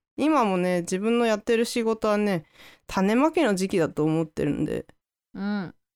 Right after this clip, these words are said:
Speaker 1: 刈り取れたら今までやってきたことが意味あったんだなとかってめっちゃ思うんでしょうけどね。
Speaker 2: うんうん。
Speaker 1: そこを目指して頑張ってや-、やっていくしかないですね、全部。
Speaker 2: うん。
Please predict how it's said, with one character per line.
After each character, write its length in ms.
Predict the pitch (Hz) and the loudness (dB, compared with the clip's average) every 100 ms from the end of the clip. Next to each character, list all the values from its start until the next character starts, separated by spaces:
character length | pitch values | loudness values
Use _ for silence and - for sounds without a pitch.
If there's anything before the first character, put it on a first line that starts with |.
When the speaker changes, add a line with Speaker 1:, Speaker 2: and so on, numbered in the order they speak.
| _ - | _ -6
Speaker 1:
刈 140 | 208 | -2
り 120 | 185 | 0
取 200 | 185 220 | 2 2
れ 80 | 214 | 2
た 220 | - 170 - | 0 -2 -2
ら 180 | - 170 | -2 0
今 200 | - 180 | 0 0
ま 140 | 180 190 | 0 0
で 60 | |
や 80 | 165 | 0
っ 20 | |
て 140 | 160 170 | 0 -6
き 80 | - | -4
た 140 | 185 | -6
こ 120 | 165 | -4
と 140 | 160 160 | -4 -2
が 200 | 151 - | -2 -2
意 80 | - | -2
味 140 | 160 160 | 0 0
あ 60 | |
っ 40 | 160 | -2
た 160 | - | -2
ん 100 | 175 | 0
だ 100 | 165 | 2
な 260 | 165 170 185 | 2 0 0
と 80 | 185 | -2
か 80 | |
っ 40 | 170 | -4
て 100 | 156 | -2
め 80 | 160 | -4
っ 40 | |
ち 100 | 156 | -2
ゃ 60 | 160 | -2
思 160 | 170 | 0
う 40 | 185 | 0
ん 80 | |
で 100 | 156 | -2
し 80 | 147 | -2
ょ 40 | - | -6
う 40 | |
け 100 | - | -8
ど 80 | - | -6
ね。 680 | 180 185 202 208 208 208 - _ - | -6 -6 -6 -6 -6 -8 -10 _ -16
Speaker 2:
う 40 | 175 | -12
ん 380 | 175 160 165 | -10 -10 -12
う 20 | 160 | -10
ん。 40 | |
Speaker 1:
そ 120 | 143 | -6
こ 80 | 185 | -2
を 40 | 202 | 0
目 120 | 196 | 2
指 160 | 202 | 0
し 60 | 208 | 0
て 120 | 185 | -2
頑 160 | 170 170 | 0 0
張 80 | 175 | -2
っ 60 | |
て 140 | - 156 | -2 0
や-、 160 | - - | 0 -2
や 120 | 165 | -4
っ 20 | |
て 120 | 156 | -4
い 20 | 156 | -4
く 120 | 185 | -6
し 80 | - | -4
か 140 | 170 | -4
な 100 | 165 | -2
い 40 | 185 | -4
で 80 | |
す 100 | 165 | -4
ね、 140 | 175 165 | -4 -2
全 180 | 160 151 | -2 -4
部。 160 | 156 _ _ _ - | -6 _ _ _ -16
Speaker 2:
う 80 | 196 | -10
ん。 240 | 214 180 | -8 -10